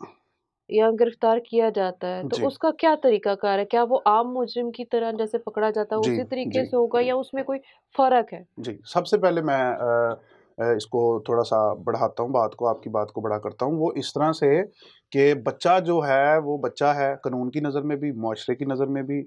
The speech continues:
Speaker 2: और मैं समझता हूँ मज़हब की नज़र में भी, जब तक वो एटीन years of age attain नहीं कर लेता। अब उसमें जो गिरफ्तार करने का प्रोसीजर है, वो, अ,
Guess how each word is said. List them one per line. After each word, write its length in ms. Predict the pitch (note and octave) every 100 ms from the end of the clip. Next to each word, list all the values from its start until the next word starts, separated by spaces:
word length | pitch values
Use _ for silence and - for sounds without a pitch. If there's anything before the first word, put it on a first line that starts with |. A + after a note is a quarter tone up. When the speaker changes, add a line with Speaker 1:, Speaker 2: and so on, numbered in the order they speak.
| -
Speaker 2:
और 180 | A#2 A#2
मैं 140 | A#2
समझता 320 | A#2 A2+ A2+
हूँ 100 | A2+
मज़हब 200 | A#2 C#3+ D3
की 60 |
नज़र 180 | C#3 C3+
में 180 | C3+ C3+
भी, 80 | C3
जब 140 | -
तक 180 | - B2
वो 280 | A#2+ A#2+ - - - -
एटीन 280 | B2 B2+ C#3
years 300 | C#3 B2+ B2
of 80 | B2
age 180 | A2+
attain 380 | - A#2+ A#2 G#2+
नहीं 180 | A#2+ F3
कर 120 | C#3 A2+
लेता। 340 | G#2+ G#2+ - _ _ _ _ _ _ -
अब 180 | F#3 G3
उसमें 280 | - A3 G3+
जो 320 | G#3 - - -
गिरफ्तार 680 | A#2+ D3+ G#3+ - D#3 D3+ G3
करने 300 | G#3 D#3+ C#3+
का 160 | C3 B2+
प्रोसीजर 500 | A#2+ B2+ B2 A2+ A#2
है, 160 | A2 F#2 _ _ C#3+
वो, 500 | C3 F3 F3+ F#3 F3+ - _ _
अ, 60 | -